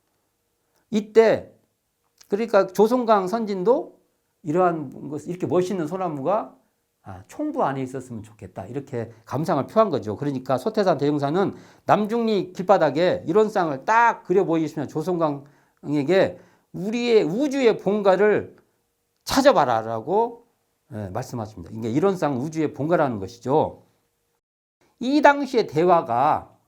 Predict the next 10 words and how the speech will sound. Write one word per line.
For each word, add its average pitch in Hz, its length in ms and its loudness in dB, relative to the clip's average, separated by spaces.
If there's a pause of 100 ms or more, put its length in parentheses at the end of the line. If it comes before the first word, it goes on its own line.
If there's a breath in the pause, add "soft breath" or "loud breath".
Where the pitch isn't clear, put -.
이렇게 180 260 -2
대화를 185 340 4
나눈 139 300 0
것이 139 560 0 (320 loud breath)
원기 226 400 0
십사 262 300 0
년, 151 140 -2
천구백이십구 185 540 -2
년이죠. 139 420 -2
이게 123 120 -8